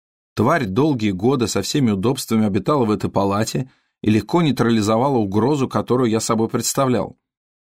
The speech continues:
Зачем испытывать судьбу во внешнем мире? К сожалению, со временем у меня все-таки появилась теория, как ответить на этот последний вопрос,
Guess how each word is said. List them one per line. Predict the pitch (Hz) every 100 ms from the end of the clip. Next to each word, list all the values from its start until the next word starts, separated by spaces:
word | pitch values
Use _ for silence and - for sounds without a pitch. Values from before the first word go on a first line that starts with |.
| _
Зачем | - 120 131 196 123
испытывать | - 151 120 95
судьбу | 120 131 127
во | 101
внешнем | 117 139 214 101
мире? | 98 95 - - _ _ _ _ -
К |
сожалению, | - 113 127 180 180 156
со | 127 120
временем | 131 170 151 139
у | -
меня | 120 127 135
все-таки | - 117 -
появилась | - 131 131 131 104 -
теория, | 123 131 151 131 113 _ _ _
как | - 135 127
ответить | 104 127 143 113
на | 110
этот | 107 101 -
последний | 110 - 123 113 110
вопрос, | 101 - 92 -